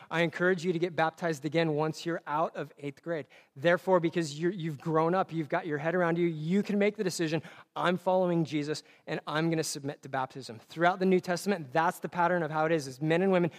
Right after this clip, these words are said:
making the decision that "I'm gonna follow Jesus and I'm gonna follow Jesus through baptism."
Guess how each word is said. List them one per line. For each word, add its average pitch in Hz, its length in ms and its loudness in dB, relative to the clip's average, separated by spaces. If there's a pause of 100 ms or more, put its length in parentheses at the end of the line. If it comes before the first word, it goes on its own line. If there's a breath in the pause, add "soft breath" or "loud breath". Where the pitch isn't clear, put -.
(140 loud breath)
making 170 420 4
the 175 60 4
decision 160 400 -2 (240 loud breath)
that 151 220 0
"I'm 156 220 0
gonna 175 100 4
follow 165 300 2
Jesus 151 340 -4
and 156 60 -4
I'm 139 60 -2
gonna 135 80 -2
follow 139 280 -2
Jesus 139 400 -8
through 131 180 -12
baptism." 156 560 -8